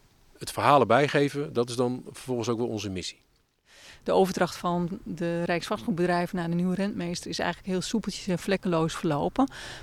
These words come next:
Speaker 2: Maar we hebben een nieuwe opdracht gekregen. En dat betekent dat, eh, ja, er staat ook een groot aantal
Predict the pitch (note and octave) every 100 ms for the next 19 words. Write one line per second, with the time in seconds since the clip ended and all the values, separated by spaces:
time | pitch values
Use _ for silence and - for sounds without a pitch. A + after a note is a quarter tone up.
0 | - F3 F#3 F3+ F3+ G3+ A#3+ G3+ F3 F3
1 | - - - E3 E3 E3+ G#3+ G3+ - F3
2 | E3+ F3+ - - G#3 G3 A#3+ A3+ F#3 -
3 | D#3+ F#3+ F3+ F3 - G3+ G#3+ - F3 -